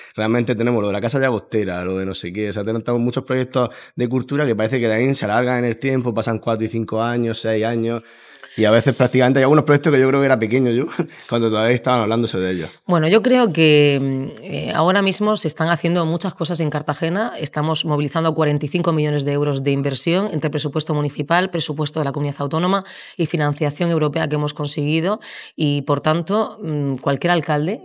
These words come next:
Speaker 2: y a mí me verás también en esa línea, vamos a pedir siempre más para nuestra ciudad,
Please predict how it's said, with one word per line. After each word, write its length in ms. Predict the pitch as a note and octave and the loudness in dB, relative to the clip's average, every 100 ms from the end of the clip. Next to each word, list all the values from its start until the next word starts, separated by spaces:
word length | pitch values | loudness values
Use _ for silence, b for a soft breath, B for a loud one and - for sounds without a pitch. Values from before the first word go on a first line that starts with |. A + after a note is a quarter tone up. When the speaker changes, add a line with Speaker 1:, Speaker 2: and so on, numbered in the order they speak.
| F4 | -8
Speaker 2:
y 60 | |
a 40 | B2 | -6
mí 140 | C3 | -4
me 120 | C#3 | -4
verás 320 | C3 C3+ C#3+ | -4 -4 -4
también 260 | - C3+ C#3 | -4 -4 -4
en 80 | C3+ | -4
esa 180 | C3+ C3+ | -6 -4
línea, 300 | D3 E3 F#3+ | 0 0 0
vamos 240 | D3+ D3+ | -2 -2
a 40 | |
pedir 180 | D3+ D3 | -2 -2
siempre 240 | C#3 D3+ C#3+ | -4 -4 -2
más 180 | D3 | -4
para 160 | D3 C#3+ | -4 -4
nuestra 200 | C#3+ C#3+ | -4 -6
ciudad, 320 | C#3 D3 F#3 | -2 0 0